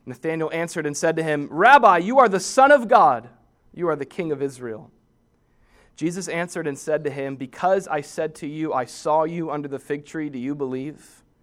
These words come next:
You will see greater things than these." And he said to him,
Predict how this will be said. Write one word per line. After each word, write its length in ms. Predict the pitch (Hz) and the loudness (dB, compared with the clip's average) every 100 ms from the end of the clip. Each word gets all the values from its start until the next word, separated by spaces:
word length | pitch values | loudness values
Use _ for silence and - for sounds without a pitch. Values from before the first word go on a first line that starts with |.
| _ _ _ _ _ | _ _ _ _ _
You 300 | 131 143 180 | -8 -4 -4
will 240 | 165 170 | -2 -4
see 420 | 160 - 147 143 - 135 | -6 -6 -4 -4 -6 -14
greater 640 | - 120 120 139 156 156 151 | -18 -10 -4 -2 0 -2 -4
things 640 | 151 - 135 110 110 110 | -8 -10 -10 -10 -14 -14
than 200 | 113 110 | -14 -12
these." 600 | 113 104 110 - - - _ _ _ _ _ _ _ _ _ _ - | -16 -18 -20 -20 -20 -20 _ _ _ _ _ _ _ _ _ _ -18
And 120 | 127 | -12
he 100 | 170 | -6
said 220 | - 160 | -2 0
to 80 | 151 | 0
him, 360 | 151 147 139 | -2 -4 -6